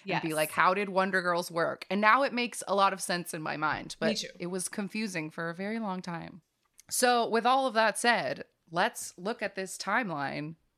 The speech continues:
Speaker 1: that we've put together. But before we do, we'd like to look at some big picture facts
Speaker 2: Mm-hmm.
Speaker 1: about Wonder Girls. So they debuted on February tenth, two thousand seven,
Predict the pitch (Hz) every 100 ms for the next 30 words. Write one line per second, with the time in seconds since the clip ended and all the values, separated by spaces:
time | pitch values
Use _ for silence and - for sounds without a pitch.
0 | _ 170 175 170 165 165 - 196 - 196
1 | 240 147 139 175 175 196 220 254 302 254
2 | 165 135 143 160 - - _ 160 165 175
3 | - 180 170 165 - 139 - - 233 240
4 | 240 208 _ - 185 - - 165 156 156
5 | - - 143 - - - - 226 196 208
6 | 147 135 - - - _ - 147 143 -
7 | - - - - - - _ _ _ _
8 | _ _ - _ _ - 185 170 196 240
9 | 277 202 170 151 151 151 151 147 156 156
10 | 196 214 233 - 151 143 - - 170 170
11 | 175 185 196 156 143 143 139